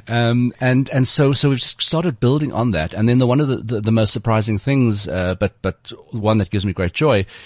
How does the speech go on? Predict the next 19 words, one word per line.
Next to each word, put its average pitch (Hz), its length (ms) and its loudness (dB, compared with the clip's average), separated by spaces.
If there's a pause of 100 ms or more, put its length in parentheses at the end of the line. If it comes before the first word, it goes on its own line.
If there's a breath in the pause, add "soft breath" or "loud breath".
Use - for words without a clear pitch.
(120 loud breath)
is 107 400 0
about 101 340 -2
two 120 160 0
or 101 80 0
three 113 280 -4
years 104 280 0
ago, 95 220 -2
started 95 440 -4
to 98 400 -4
be 98 160 -6
invited 92 440 -4
by 92 120 -4
the 87 80 -6
different 90 280 -6
business 95 240 -4
schools 80 440 -6 (420 loud breath)
to 92 760 -2
actually 90 340 -6
lecture, 87 760 -4